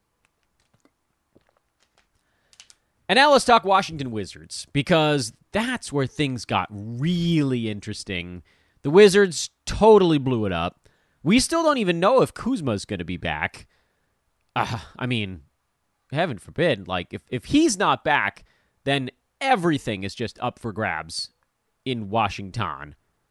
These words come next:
As it stands right now, let's go ahead and assume that Kuzma is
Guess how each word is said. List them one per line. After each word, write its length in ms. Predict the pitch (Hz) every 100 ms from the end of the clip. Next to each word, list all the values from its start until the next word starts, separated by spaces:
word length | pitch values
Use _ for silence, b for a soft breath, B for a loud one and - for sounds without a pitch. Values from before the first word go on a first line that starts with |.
| _ _ _ _ _ _ _
As 300 | 165 180 285
it 100 | 285
stands 420 | - 220 214 190 151
right 240 | 143 135
now, 240 | 110 76 -
let's 200 | 185 254
go 160 | - 320
ahead 180 | 302 254
and 80 |
assume 540 | 196 - - 175 160 151
that 180 | 131 -
Kuzma 460 | 165 170 151 135 - _
is 560 | 190 185 180 156 110